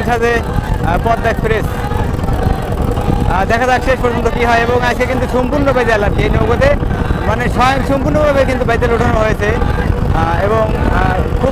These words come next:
দুর্দান্তভাবে কিন্তু মহড়া করে যাচ্ছে দর্শক। আহ, দেখা যাক শেষ পর্যন্ত কি হয়। এবং, আহ, নৌকোটির কালার কিন্তু নতুন কালার আর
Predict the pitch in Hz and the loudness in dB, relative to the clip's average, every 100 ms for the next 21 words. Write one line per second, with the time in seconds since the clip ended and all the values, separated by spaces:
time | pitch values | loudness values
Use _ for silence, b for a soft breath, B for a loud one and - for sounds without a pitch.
0 | 247 262 269 262 269 277 262 233 240 254 | 0 2 2 2 2 0 0 0 2 2
1 | 226 226 220 214 202 208 - - - - | 2 0 0 0 0 0 0 0 -2 -2
2 | - - - 180 226 240 254 247 254 247 | -2 -2 0 0 2 2 2 2 0 0
3 | 254 240 226 226 214 180 190 226 170 - | 0 -2 -2 0 0 0 2 0 0 -2
4 | - - - 190 208 233 233 254 262 240 | -2 -2 0 -2 0 2 2 2 2 2
5 | 269 254 254 247 233 240 254 254 240 | 2 2 0 0 0 0 0 2 2